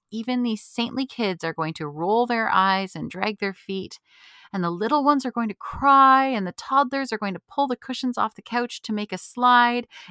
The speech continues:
and you are going to use your nicest voice ever and say, "Come on, guys,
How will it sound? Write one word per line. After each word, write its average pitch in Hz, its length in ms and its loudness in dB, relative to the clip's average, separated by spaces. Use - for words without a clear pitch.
and 196 200 -2
you 220 320 -2
are 208 100 -2
going 180 380 -6
to - 120 -16
use 170 300 -10
your 180 100 -8
nicest 180 800 -8
voice 175 340 -6
ever - 540 -6
and 175 160 -6
say, 185 320 -8
"Come - 180 -14
on, 208 220 -6
guys, 196 540 -2